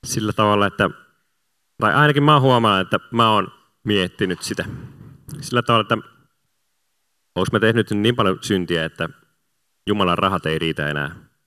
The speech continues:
mun ostamiseen tai, tai sen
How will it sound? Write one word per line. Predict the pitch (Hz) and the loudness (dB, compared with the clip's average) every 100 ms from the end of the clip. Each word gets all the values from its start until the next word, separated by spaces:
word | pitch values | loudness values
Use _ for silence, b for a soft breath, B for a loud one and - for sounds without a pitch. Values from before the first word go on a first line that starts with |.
| _ _ _ _ _ _ _ _ _ _ _ - | _ _ _ _ _ _ _ _ _ _ _ -6
mun | 87 - | -4 -2
ostamiseen | 82 - 76 76 - 57 73 - | -6 -6 -8 -10 -10 -14 -16 -14
tai, | - 71 71 - _ _ _ _ | -8 -6 -8 -12 _ _ _ _
tai | - 76 | -10 -8
sen | 82 78 | -6 -8